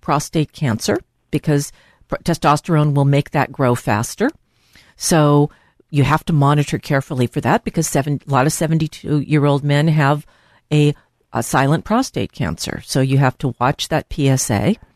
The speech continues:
and it'll pop when you first start testosterone, but then it goes back down, and it's, the rate of change should not be elevated. If it's,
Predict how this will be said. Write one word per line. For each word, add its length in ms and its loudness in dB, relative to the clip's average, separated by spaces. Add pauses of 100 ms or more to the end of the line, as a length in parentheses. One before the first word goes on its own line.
(340)
and 120 0
it'll 260 -2
pop 460 -2
when 100 0
you 100 -2
first 400 -4
start 300 -4
testosterone, 720 0
but 140 -2
then 140 -2
it 100 -6
goes 300 0
back 260 0
down, 380 2 (340)
and 160 2
it's, 240 -4 (140)
the 160 0
rate 240 4
of 100 -4
change 400 2
should 300 -4
not 260 0
be 240 -2
elevated. 560 -2
If 80 -14
it's, 160 -10